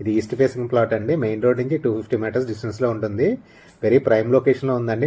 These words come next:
నారాయణ స్కూల్ ఆపోజిట్లో ఉంది. ఇది అరవై into యాభై ఐదు మెజర్మెంట్స్, మూడు వందల అరవై ఐదు గజాలు ఈస్ట్ ఫేసింగ్. గజం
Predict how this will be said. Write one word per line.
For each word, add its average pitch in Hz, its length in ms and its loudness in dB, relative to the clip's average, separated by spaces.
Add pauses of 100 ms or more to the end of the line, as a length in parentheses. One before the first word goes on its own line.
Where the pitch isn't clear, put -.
నారాయణ 113 340 0
స్కూల్ 127 240 0
ఆపోజిట్లో 117 540 0
ఉంది. 107 200 0 (520)
ఇది 113 140 2
అరవై 110 240 4
into 127 220 2
యాభై 110 220 2
ఐదు 127 160 2
మెజర్మెంట్స్, 113 400 -2 (100)
మూడు 113 140 0
వందల 113 180 0
అరవై 110 180 2
ఐదు 107 140 -2
గజాలు 123 280 2 (120)
ఈస్ట్ 110 260 -6
ఫేసింగ్. 120 360 0 (500)
గజం 110 200 2